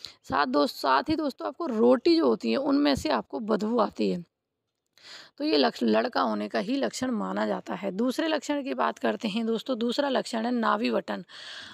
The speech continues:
अगर आपकी जो नाभि बटन है, आपको पाँचवें महीने से अगर आपकी नाभि बटन बाहर की साइड निकली हुई है और उस पर कुछ मैल सा जमा हुआ दिखता है, तो दोस्तों, ये सबसे बड़ी निशानी होती है बेटा होने की।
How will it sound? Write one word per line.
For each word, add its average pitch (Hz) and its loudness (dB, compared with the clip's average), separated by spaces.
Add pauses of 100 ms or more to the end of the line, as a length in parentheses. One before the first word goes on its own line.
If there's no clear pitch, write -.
(100)
अगर 294 -2
आपकी 285 -4
जो 302 -4
नाभि 240 0
बटन 226 -2
है, 233 -6 (440)
आपको 247 0 (120)
पाँचवें 277 -4
महीने 247 0
से 220 -6 (240)
अगर 233 -2
आपकी 247 -4
नाभि 214 0
बटन 233 -4
बाहर 220 -4
की 262 -4
साइड 233 -2
निकली 202 0
हुई 247 0
है 262 -2
और 269 -2
उस 254 -2
पर 339 -2
कुछ 349 -2
मैल 220 0
सा 311 0
जमा 254 2
हुआ 208 0
दिखता 202 -6
है, 185 -10 (440)
तो - -12
दोस्तों, 233 -2
ये 302 0
सबसे 339 -2
बड़ी 233 0
निशानी 214 -4
होती 220 -2
है 233 0
बेटा 202 0
होने 185 -8
की। 226 -10